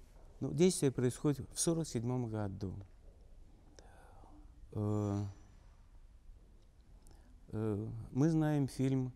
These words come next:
Иван-, Ивана Пырьева, где это такая сталинская книга о вкусной и здоровой пище. Э, такой парадный фасад.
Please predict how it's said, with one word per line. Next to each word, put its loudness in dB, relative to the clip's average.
Иван-, 4
Ивана 2
Пырьева, 2
где -2
это -4
такая -4
сталинская -2
книга 0
о -2
вкусной -2
и 2
здоровой 0
пище. -4
Э, -4
такой -4
парадный 0
фасад. -6